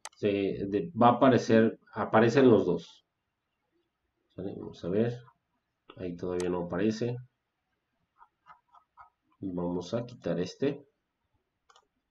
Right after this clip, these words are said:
Eliminar. ¿Sí? No lo quiero ahí porque ya tengo uno que voy a usar acá.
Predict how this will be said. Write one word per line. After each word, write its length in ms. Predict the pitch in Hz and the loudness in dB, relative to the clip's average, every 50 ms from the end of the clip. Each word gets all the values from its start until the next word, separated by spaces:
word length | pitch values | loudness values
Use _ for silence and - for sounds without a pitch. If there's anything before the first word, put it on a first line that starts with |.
| _ _ | _ _
Eliminar. 680 | _ - 92 85 85 82 82 85 92 110 135 170 170 170 - - - _ _ _ _ _ | _ -12 -8 -4 -4 -2 0 0 2 2 2 0 -2 -4 -12 -18 -20 _ _ _ _ _
¿Sí? 300 | _ - - 110 127 151 170 170 - - | _ -8 -4 -2 -2 -2 -4 -8 -10 -10
No 120 | 98 92 92 | -8 -6 -6
lo 120 | 95 92 | -6 -6
quiero 300 | 85 - 92 92 90 87 | -6 -6 -4 -4 -2 -2
ahí 260 | 90 101 123 151 170 170 - - _ _ _ _ _ | 0 0 0 0 -2 -4 -6 -12 _ _ _ _ _
porque 280 | - 85 - - 90 87 | -20 -20 -14 -12 -8 -8
ya 140 | 95 92 90 | -8 -8 -6
tengo 380 | - 98 98 98 101 104 104 | -4 -4 -4 -2 -2 -4 -4
uno 520 | - 127 147 147 131 117 120 131 - _ _ _ _ _ | 0 2 4 4 4 4 2 -2 -8 _ _ _ _ _
que 60 | - | -16
voy 160 | - - - | -16 -14 -12
a 60 | 95 | -12
usar 280 | - - - - - - | -12 -12 -14 -14 -14 -14
acá. 440 | 85 - - - 110 - - - | -12 -4 -2 -2 -2 -2 -6 -16